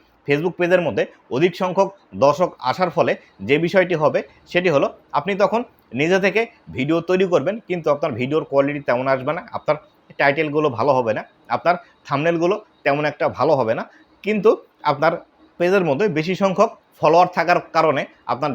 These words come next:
ভিডিওতে প্রথমে সাত দিন, পনেরো দিন বা এক মাস পর্যন্ত ভিউজ আসবে, কিন্তু পরবর্তীতে তারা যখন বা আপনার যারা দর্শক আছে, যখন দেখবে যে আপনার এই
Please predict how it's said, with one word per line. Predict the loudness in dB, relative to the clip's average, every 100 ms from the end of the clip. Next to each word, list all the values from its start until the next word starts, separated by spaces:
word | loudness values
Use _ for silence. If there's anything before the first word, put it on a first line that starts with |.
| -2
ভিডিওতে | 0 0 -2 -6 _ _ -2
প্রথমে | 0 0 0 -6 -14 -8
সাত | 0 0 0
দিন, | -4 -2
পনেরো | -2 0 -2
দিন | 0
বা | 2 2
এক | 0
মাস | -6 -6
পর্যন্ত | -4 -2 -4 -6 -10 _ -6
ভিউজ | 0 0 0
আসবে, | -2 -6 -12 _ -6
কিন্তু | 0 0 -2 -6 2
পরবর্তীতে | 4 4 2 0 -2 -4 -6 _ 2
তারা | 4 4
যখন | 2 0 -6 -4 0
বা | 2 2 0 -10 -12
আপনার | -8 -4 -2
যারা | 0 0 0
দর্শক | 0 -4 -6
আছে, | -6 -6 -4
যখন | -2 0 0
দেখবে | 0 -4 -8 _ -2
যে | -2
আপনার | -2 -4
এই | -4